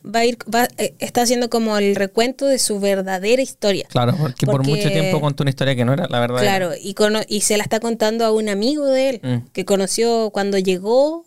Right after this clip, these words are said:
Speaker 1: o cuando entró
Speaker 2: Mm.
Speaker 1: al colegio en Dinamarca,
Speaker 2: Claro.
Speaker 1: una cosa así. Em, que les, le dijo que había perdido a toda su familia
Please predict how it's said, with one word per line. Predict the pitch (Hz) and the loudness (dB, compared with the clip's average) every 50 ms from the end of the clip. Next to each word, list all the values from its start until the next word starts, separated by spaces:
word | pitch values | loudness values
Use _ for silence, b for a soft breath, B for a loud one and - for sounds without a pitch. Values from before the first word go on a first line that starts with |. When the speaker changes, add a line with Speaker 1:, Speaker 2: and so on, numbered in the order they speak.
| - - | -12 -8
Speaker 1:
o | - 202 202 202 196 190 190 185 185 190 - _ _ _ _ _ | -4 -2 0 2 2 2 0 -2 -4 -8 -16 _ _ _ _ _
cuando | - 202 202 202 - | -2 -2 0 0 0
entró | - 139 139 220 | 0 0 0 0
Speaker 2:
Mm. | 214 | -2
Speaker 1:
al | |
colegio | - 202 190 190 226 269 269 - 285 | -2 -2 0 2 0 0 0 -2 -2
en | 269 | -2
Dinamarca, | 269 269 277 269 277 294 277 | 0 0 0 0 -2 -2 0
Speaker 2:
Claro. | 147 - 185 185 | 0 0 0 0
Speaker 1:
una | 185 185 | -2 -4
cosa | 185 - - - 202 | -6 -6 -4 -2 -2
así. | - 226 220 196 - _ _ _ _ _ _ _ _ _ _ _ _ _ _ _ _ _ - | 0 0 -2 -2 -6 _ _ _ _ _ _ _ _ _ _ _ _ _ _ _ _ _ -8
Em, | 190 196 196 190 190 190 185 185 185 180 175 175 175 180 - - - - _ _ _ _ _ _ _ _ _ _ - - - _ _ - | -2 0 2 2 2 2 0 -2 -2 -4 -4 -4 -6 -8 -10 -14 -18 -20 _ _ _ _ _ _ _ _ _ _ -20 -20 -20 _ _ -4
que | - 220 214 | -2 0 0
les, | 214 208 202 202 208 - - | 0 -2 -4 -8 -12 -10 -6
le | 208 202 202 202 | -2 0 2 2
dijo | 202 220 247 247 - - - 269 269 | 2 2 2 0 -2 0 2 2 2
que | 262 247 226 | 2 2 0
había | 214 220 233 233 233 | 2 2 2 2 0
perdido | 233 214 208 220 226 220 | -2 -2 0 0 0 0
a | 214 | 0
toda | - 233 240 247 | 0 0 0 2
su | - - 254 | 0 -2 0
familia | - 254 247 247 240 240 247 247 247 254 247 254 262 294 311 | 0 -2 0 0 0 0 0 0 0 0 0 0 -2 -4 -6